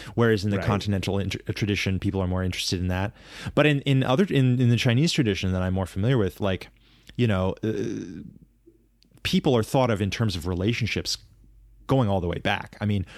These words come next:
Speaker 1: the idea
Speaker 2: Right.
Speaker 1: that a person is defined by a certain specific set of, like, delineable relationships that have different characters, um, is present in, you know, in Mencius, in Confucius, um, you know,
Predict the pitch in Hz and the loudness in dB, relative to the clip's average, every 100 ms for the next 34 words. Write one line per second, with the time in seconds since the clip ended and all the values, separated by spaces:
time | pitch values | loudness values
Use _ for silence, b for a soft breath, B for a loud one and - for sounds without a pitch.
0 | B B 135 123 110 170 151 123 107 98 | B B 2 2 4 4 6 4 2 0
1 | 104 - 143 131 113 95 104 113 107 107 | -2 0 -2 2 0 0 -2 0 0 0
2 | 98 90 95 92 90 90 - 135 117 101 | 0 -2 0 0 -2 -4 -2 -2 0 -2
3 | 92 - - - 143 - - - 113 - | -2 -4 -4 -2 -4 -4 -6 0 -2 -2
4 | - - 104 90 90 87 - - 107 95 | -12 -6 -6 -2 -4 -6 -12 -8 -2 0
5 | 110 117 107 98 90 87 90 95 92 - | 2 2 2 0 0 0 0 -2 -2 -4
6 | 95 - - B B B 101 95 101 87 | -6 -6 -8 B B B -4 0 -2 0
7 | 113 113 - 92 101 - - 95 - B | -2 -2 -2 0 0 -2 -6 -6 -8 B
8 | B B - 98 98 95 92 B B B | B B -6 -2 0 -2 -4 B B B
9 | 123 117 107 98 - - - b b - | 2 4 2 0 -2 -4 -8 b b -12
10 | - 139 113 104 - 113 101 95 92 - | 0 2 2 -2 -4 -4 -2 -2 -4 -2
11 | 104 90 82 85 98 92 95 101 - 95 | -2 -2 -4 -4 -2 -2 0 0 0 0
12 | - - - 92 - 92 104 95 98 90 | -2 -4 -4 -6 -4 -2 0 0 0 -2
13 | - - B B B B 101 92 87 87 | -4 -6 B B B B -6 -4 -2 -4
14 | 87 - 107 90 82 85 | -6 -2 -2 -2 -2 -6